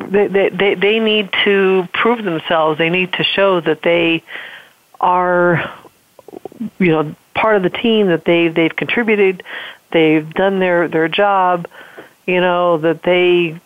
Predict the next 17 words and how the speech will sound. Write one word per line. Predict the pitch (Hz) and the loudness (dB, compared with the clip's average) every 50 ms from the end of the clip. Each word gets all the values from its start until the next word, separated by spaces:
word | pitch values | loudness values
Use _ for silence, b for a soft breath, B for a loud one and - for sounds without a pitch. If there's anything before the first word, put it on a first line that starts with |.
| _ _ | _ _
<laughs> | - - 165 - - 190 - - - - - - _ - 165 | -8 -8 -6 -6 -6 -8 -10 -12 -16 -18 -18 -14 _ -4 -2
can, | - 180 247 190 180 156 151 | 0 2 2 2 2 0 0
can, | - 196 175 175 170 165 143 | 0 0 0 2 0 0 0
can | - - 170 160 | -2 -2 0 0
handle | 143 156 175 185 202 202 202 185 | 0 0 0 0 2 2 2 2
the, | 180 185 175 175 170 160 165 | 2 4 4 4 2 2 0
the, | 170 165 165 165 175 185 175 196 202 - - - _ - 196 | 0 2 2 2 2 0 -4 -8 -16 -20 -20 -20 _ -16 -8
the | 175 170 | -6 -4
best | 156 151 190 190 180 - - - | -2 0 2 0 0 0 -4 -4
with, | - 170 160 151 - 180 | -2 0 -2 -2 -2 -2
with | 170 160 151 - | -2 -2 -2 -2
any, | - 190 185 190 185 180 180 180 175 - B B B B B B B B B B - | -2 -2 0 0 0 0 0 0 -2 -4 B B B B B B B B B B -4
you | 185 175 | -2 0
know, | 170 | 0
any | - - 180 190 196 196 185 | 0 0 2 2 2 4 4
other | 180 175 180 170 | 4 2 2 0
team, | - - 247 240 214 190 175 165 160 156 160 | 0 0 -2 0 0 0 0 0 0 -2 -4